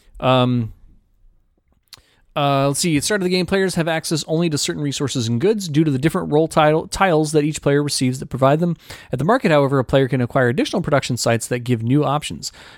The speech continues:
Numerous goods such as fish, alpaca, cacao, silver, or corn all have their own characteristics and places where they can be used. Uh, silver makes you rich, rich. Fish can be exchanged for other goods.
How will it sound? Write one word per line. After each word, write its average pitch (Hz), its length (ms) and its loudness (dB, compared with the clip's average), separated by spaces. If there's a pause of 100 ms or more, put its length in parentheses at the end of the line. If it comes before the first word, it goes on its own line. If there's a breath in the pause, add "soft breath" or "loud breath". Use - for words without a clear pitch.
Numerous 185 260 2
goods 165 420 0
such 147 160 0
as 113 140 -4
fish, - 340 0
alpaca, 165 760 0 (160)
cacao, 160 580 0
silver, 147 380 0
or 131 120 -2
corn 160 340 -2
all 214 260 0
have 160 180 2
their 143 160 2
own 151 160 -2
characteristics 147 680 -4 (400 loud breath)
and 339 100 0
places 165 320 0
where 143 120 4
they 131 120 2
can 127 120 -4
be 123 80 -4
used. - 480 -4 (580 soft breath)
Uh, 117 840 2 (260)
silver 196 280 0
makes 180 200 0
you 175 80 0
rich, 175 400 0
rich. 185 540 -2
Fish - 300 -4
can 165 100 -6
be 143 60 0
exchanged 139 340 -4
for - 100 -10
other 156 160 0
goods. 147 440 0